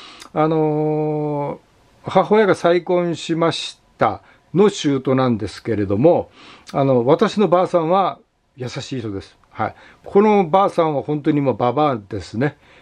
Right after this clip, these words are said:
えーと、子供ながらに見てですね、どうもやっぱりあのー、えー、いい人だなというふうには全く思わなかったぐらいの、お、この二人とも人相してましたね。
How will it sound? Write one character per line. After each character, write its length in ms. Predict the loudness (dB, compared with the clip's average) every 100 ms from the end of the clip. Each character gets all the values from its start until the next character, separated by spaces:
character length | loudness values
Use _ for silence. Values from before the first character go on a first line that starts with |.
| _ -4
え 300 | 2 2 2
ー 40 |
と、 180 | 2 2
子 140 | 4
供 200 | 4 4
な 140 | 2 2
が 120 | 2
ら 120 | 2
に 80 | 0
見 120 | -2
て 120 | -2
で 80 | -4
す 140 | -4
ね、 180 | -4 -2
ど 400 | 0 -2 0 -2
う 20 |
も 140 | 0 2
や 60 |
っ 40 | 2
ぱ 140 | 2
り 100 | 2
あ 100 | 0
の 720 | 0 -2 -2 -2 -2 -4 -6 _ -20 -20 -20 -20
ー、 40 | -20 _
え 680 | 2 4 4 4 2 0 -2 -6 2
ー、 100 | 2
い 40 |
い 20 |
人 200 | 4 2
だ 120 | 4
な 200 | 4 2
と 140 | 0 -4
い 60 |
う 40 | -4
ふ 80 | -2
う 40 |
に 60 | 0
は 60 |
全 260 | 0 0 -2
く 140 | 0
思 200 | 2 4
わ 80 | 4
な 140 | 2
か 120 | -2 -4
っ 60 |
た 200 | -4 -4
ぐ 100 | -2
ら 180 | 0 0
い 100 | 0
の、 840 | 0 0 -2 -4 -4 -2 0 0
お、 60 | -2
こ 100 | -2
の 60 | -4
二 200 | 0 0
人 100 | 2
と 100 | 0
も 80 | 2
人 160 | 0
相 200 | 0 -2
し 80 | -2
て 100 | 0
ま 100 | 2
し 60 | 2
た 100 | -2
ね。 140 | -2